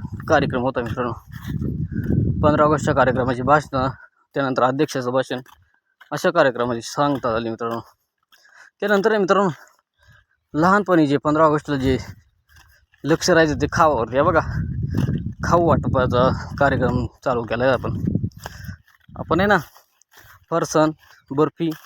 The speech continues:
आणि चॉकलेट आणले होते, तर ते वाटायचं काम, काम चालू आहे. हे बघा, आणि अशा पद्धतीने आपला खाऊ वाटप होतं मित्रांनो. हे बघा, बाहेर आणून ह्या महिला वर्ग असतील,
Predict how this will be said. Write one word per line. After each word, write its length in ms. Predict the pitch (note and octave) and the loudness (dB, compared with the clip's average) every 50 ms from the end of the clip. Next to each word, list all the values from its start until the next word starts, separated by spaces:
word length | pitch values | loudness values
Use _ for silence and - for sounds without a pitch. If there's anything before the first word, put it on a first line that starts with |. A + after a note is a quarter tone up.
| - _ _ _ - _ _ _ | -20 _ _ _ -20 _ _ _
आणि 120 | - D3 D3 | -6 -4 -4
चॉकलेट 360 | - - F3+ D#3 D3+ B2+ A#2+ | -2 -2 -2 -2 0 0 0
आणले 200 | A#2 A2+ A#2 A#2+ | 0 0 0 -2
होते, 140 | C3+ B2+ B2 - - _ _ _ _ _ _ _ _ _ _ _ _ _ _ _ _ _ _ _ _ _ _ _ _ _ _ _ _ _ _ _ - | -4 -4 -6 -8 -12 _ _ _ _ _ _ _ _ _ _ _ _ _ _ _ _ _ _ _ _ _ _ _ _ _ _ _ _ _ _ _ -6
तर 40 | F3 | -2
ते 120 | D#3+ - | 2 4
वाटायचं 380 | F#3+ F#3 F3+ - - C#3 B2+ B2 | 6 6 6 4 2 0 0 2
काम, 280 | A#2+ C3+ B2+ A#2 B2 C3 - _ _ - | 4 4 2 2 0 -4 -6 _ _ 2
काम 160 | D3+ C#3 B2 | 2 2 2
चालू 240 | A2+ - A2+ A2 A#2+ | 2 2 2 2 2
आहे. 160 | B2 - - - _ _ _ _ _ _ _ _ _ _ _ _ _ - - - _ _ _ _ _ _ _ _ _ _ - - - _ _ _ _ _ _ - | 0 -2 -6 -14 _ _ _ _ _ _ _ _ _ _ _ _ _ -20 -20 -20 _ _ _ _ _ _ _ _ _ _ -20 -20 -20 _ _ _ _ _ _ -2
हे 80 | D#3+ | 0
बघा, 160 | F3+ G3 F#3 D3+ - - - - _ _ _ _ _ _ _ _ _ _ _ _ _ _ _ _ _ _ - - - | 2 2 2 0 -2 -8 -20 -20 _ _ _ _ _ _ _ _ _ _ _ _ _ _ _ _ _ _ -20 -14 -10
आणि 100 | - C#3 | -4 -2
अशा 220 | B2 D3+ D#3+ - G#3+ | 0 0 2 2 2
पद्धतीने 440 | F3+ F#3 F#3 E3+ F3 D#3+ E3+ D#3 C3+ | 2 2 2 2 2 2 2 2 2
आपला 300 | B2+ - C3 C3 C3 C3+ - - - - - - _ - | 2 2 0 0 -2 -2 -4 -10 -18 -20 -20 -20 _ 0
खाऊ 220 | - E3 E3 D3 | 2 4 4 4
वाटप 260 | C#3 A#2+ - - B2+ D3 - _ _ - - - - - - - - - - | 4 2 0 -2 -4 -6 -8 _ _ -20 -20 -18 -16 -14 -12 -12 -10 -2 -2
होतं 200 | D#3+ D#3+ - B2+ | 0 0 0 0
मित्रांनो. 280 | B2 A#2 A#2+ A#2+ B2 | 0 -2 -2 -2 -2
हे 100 | B2 C3 | -4 -4
बघा, 180 | C#3+ F3 F3+ D#3 - - - - _ _ - - - - - - - - - - | -4 -2 -2 -2 -2 -4 -8 -20 _ _ -20 -20 -18 -18 -16 -18 -20 -16 -12 -4
बाहेर 300 | C#3 C#3 D3+ D#3+ F3 F3 | 2 4 4 6 6 6
आणून 320 | E3+ D3 C#3 C3 B2+ C3 | 4 4 2 2 0 -2
ह्या 140 | B2 B2+ C3+ | -2 -2 0
महिला 320 | D3 C3+ C#3 C3+ C3+ C#3+ C#3+ | 0 2 2 2 2 2 2
वर्ग 200 | C3+ B2+ A#2+ B2 | 0 0 0 0
असतील, 320 | A#2 B2 - - D3 C3 | -2 -2 -2 -4 -4 -4